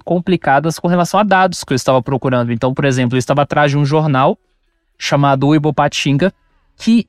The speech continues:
em dois anos e meio de pesquisa, de contatos com pessoas, eu não conseguia achar. E aí, cada vez que eu chegava pra fazer essa,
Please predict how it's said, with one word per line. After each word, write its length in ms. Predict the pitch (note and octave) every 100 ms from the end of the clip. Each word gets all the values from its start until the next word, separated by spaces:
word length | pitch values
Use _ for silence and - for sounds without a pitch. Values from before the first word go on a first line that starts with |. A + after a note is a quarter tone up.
| _
em 180 | A3 C4
dois 340 | F3+ G#3 A3+
anos 260 | F#3+ G3+ F3+
e 40 |
meio 340 | G#3 F3 E3+ F3
de 120 | D#3
pesquisa, 640 | F#3 F#3 - D#3+ F3+ D3+
de 280 | C3 C#3+ C#3+
contatos 520 | - E3 E3 D3+ D#3+ -
com 140 | E3+
pessoas, 360 | F3+ E3+ E3+ E3
eu 80 |
não 140 | F#3 F#3
conseguia 440 | G#3 G#3+ F#3 F#3+
achar. 320 | A#3+ G#3 F#3
E 80 | A#2+
aí, 80 | A#2
cada 260 | - F#3+ G#3
vez 180 | D3+
que 80 | -
eu 40 | D3
chegava 520 | E3+ C#3+ C3 B2+ C3 _ _ _ _
pra 500 | - B2 B2 B2 B2 A#2
fazer 500 | B2+ B2 B2 B2+ C#3
essa, 520 | - B2 A#2 A2